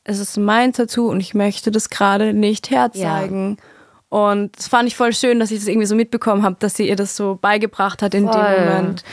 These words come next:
Speaker 1: Ich
Speaker 2: Also
Speaker 1: glaub,
Speaker 2: ich hab
Speaker 1: davon
Speaker 2: das
Speaker 1: braucht's einfach mehr.
Speaker 2: Also ich mein, auch wenn ich Kinder begegne, dann bin ich auch dementsprechend, ich geh jetzt nicht auf die zu, sondern ich guck die an, „Hey,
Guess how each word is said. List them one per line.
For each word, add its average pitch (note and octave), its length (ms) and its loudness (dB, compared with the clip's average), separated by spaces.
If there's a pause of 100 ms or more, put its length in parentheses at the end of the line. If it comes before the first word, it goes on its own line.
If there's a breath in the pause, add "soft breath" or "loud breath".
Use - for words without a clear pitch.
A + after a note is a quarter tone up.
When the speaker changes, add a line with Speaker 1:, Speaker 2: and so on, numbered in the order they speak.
(180 loud breath)
Speaker 1:
Ich - 60 -4
Speaker 2:
Also - 20 4
Speaker 1:
glaub, G#3 100 2
Speaker 2:
ich A#3 60 2
hab G#3 60 0
Speaker 1:
davon A3 140 -2
Speaker 2:
das G#3 40 -4
Speaker 1:
braucht's G3+ 260 0
einfach F#3+ 260 -2
mehr. G#3 420 0
Speaker 2:
Also F#3+ 160 -2
ich F#3 80 -2
mein, G3+ 200 2
auch F#3+ 180 0
wenn F#3+ 140 0
ich E3 300 -4
Kinder D3 340 0
begegne, C#3+ 1080 0
dann C#3+ 560 0
bin C#3 160 0
ich C#3+ 320 -4
auch B2 480 0 (180)
dementsprechend, F#2+ 1040 0
ich - 100 -6
geh - 120 0
jetzt - 200 0
nicht C#3 220 -2
auf C#3 80 -4
die D3+ 120 -4
zu, - 220 0
sondern C#3 240 2
ich C#3+ 140 -4
guck D3 180 -4
die - 100 -8
an, E3+ 220 0
„Hey, C4+ 460 0